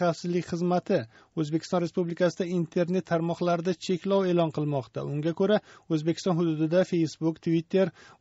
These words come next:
WhatsApp va Odnoklassniki saytlarini O'zbekiston hududida qo'llash qat'iyan man etilishi haqida Dunyo elektron xizmatiga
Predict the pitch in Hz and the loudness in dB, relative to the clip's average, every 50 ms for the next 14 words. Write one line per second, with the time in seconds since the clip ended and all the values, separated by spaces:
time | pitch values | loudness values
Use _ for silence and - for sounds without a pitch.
0 | - 165 165 - - - 185 185 196 180 180 190 175 180 165 170 180 175 - - | 2 2 2 2 2 2 4 4 4 4 2 0 0 0 0 0 -2 -2 0 0
1 | 190 196 190 - - 202 185 - - 175 - 190 180 160 180 175 170 160 156 147 | 2 2 2 2 0 -4 -4 -4 -6 -2 0 0 0 2 4 4 4 4 4 0
2 | 147 143 - 180 175 175 185 202 - - - 220 190 202 180 196 190 185 196 220 | -4 -4 0 0 0 4 2 2 2 4 2 2 2 2 2 0 -2 0 0 -2
3 | - - - 190 190 196 202 214 202 - - - 190 185 - - 190 196 214 208 | -2 2 2 2 4 6 6 4 4 2 2 0 0 0 0 0 2 2 4 4
4 | 202 196 196 202 214 208 185 170 196 185 - 196 190 180 165 - 202 202 190 - | 2 2 4 4 4 2 2 -2 -4 -2 0 -2 -2 -2 0 0 0 0 0 0
5 | - 185 175 202 208 180 160 160 170 170 175 190 196 185 185 175 175 165 - - | -4 0 0 0 0 0 -2 -2 -2 0 0 0 0 0 0 -2 -2 -2 -2 -2
6 | 180 190 190 - - 180 170 170 170 170 165 180 175 185 | -2 -2 -2 -2 -4 -4 0 0 0 0 -2 -2 -4 -2